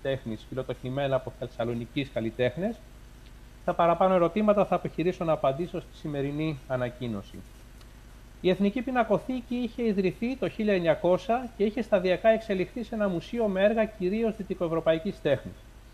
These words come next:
χάρη σε δωρεές και κληροδοτήματα των πλούσιων Ελλήνων της Διασποράς. Βλέπετε εδώ τη δομή της έκθεσης του μουσείου κατά την περίοδο του Μεσοπολέμου,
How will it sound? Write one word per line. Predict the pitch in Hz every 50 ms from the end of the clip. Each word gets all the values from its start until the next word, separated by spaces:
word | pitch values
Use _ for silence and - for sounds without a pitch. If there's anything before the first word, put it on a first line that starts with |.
| - - - -
χάρη | - 175 180 185
σε | 180 - 175
δωρεές | 160 160 160 147 160 175 196 214 208
και | - 196
κληροδοτήματα | - 175 156 151 151 135 139 135 135 - 196 196 196 190 190 185 180
των | 175 156 147 - -
πλούσιων | 185 190 202 196 - - 175 160
Ελλήνων | 151 139 139 160 180 185 185 180 180 170 -
της | - 139
Διασποράς. | 139 143 131 - - 135 131 127 113 95 - - - - - - - - - - - - 139
Βλέπετε | 151 185 196 196 190 190 180 170
εδώ | 165 147 160 196 208 220
τη | 208 202
δομή | 175 156 170 156 160 180 196 190 -
της | - 143 - -
έκθεσης | 170 170 165 - - 160 - 151 135
του | - 143
μουσείου | 135 127 120 - - - 202 226 233 208
κατά | 185 160 160 139
την | - 139
περίοδο | 139 143 143 156 160 156 147
του | - 139
Μεσοπολέμου, | 123 120 - - 113 - 117 110 123 143 160 185 208 247